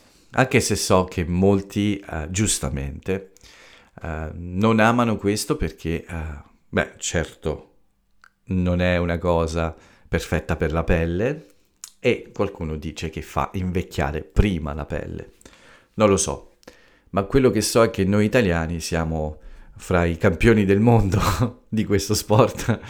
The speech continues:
<laughs> dell'abbronzatura e di solito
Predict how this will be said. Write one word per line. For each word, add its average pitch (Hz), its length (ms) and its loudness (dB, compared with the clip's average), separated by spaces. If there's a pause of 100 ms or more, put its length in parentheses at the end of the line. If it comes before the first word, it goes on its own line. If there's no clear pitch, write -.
(220)
<laughs> - 340 -10
dell'abbronzatura 92 960 2 (380)
e - 140 0
di 85 100 -2
solito 82 520 -6